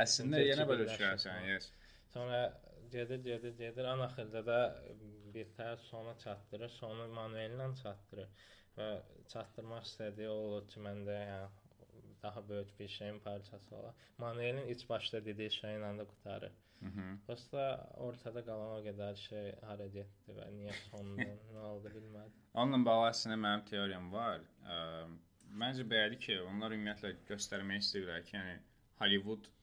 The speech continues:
Speaker 1: diverse-dir də, müxtəlifliyi bəyənir. Və sən Hollywooda gələndə artıq heç kimə sənin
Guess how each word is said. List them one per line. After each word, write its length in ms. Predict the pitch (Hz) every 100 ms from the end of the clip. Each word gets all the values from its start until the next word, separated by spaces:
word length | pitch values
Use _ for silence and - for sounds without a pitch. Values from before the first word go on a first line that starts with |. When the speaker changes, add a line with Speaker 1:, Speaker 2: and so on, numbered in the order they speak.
| _ - - -
Speaker 1:
diverse-dir 640 | 104 98 95 98 - - 104
də, 120 | 98
müxtəlifliyi 640 | 101 101 104 98 98 101 101
bəyənir. 440 | 92 90 90 - - _ - - -
Və 140 | 107 107
sən 220 | - 120
Hollywooda 420 | 120 110 104 104
gələndə 420 | 104 127 120 101
artıq 340 | 92 92 - 104 - _ _ -
heç 240 | 117 117 -
kimə 200 | 107 104
sənin 280 | 101 98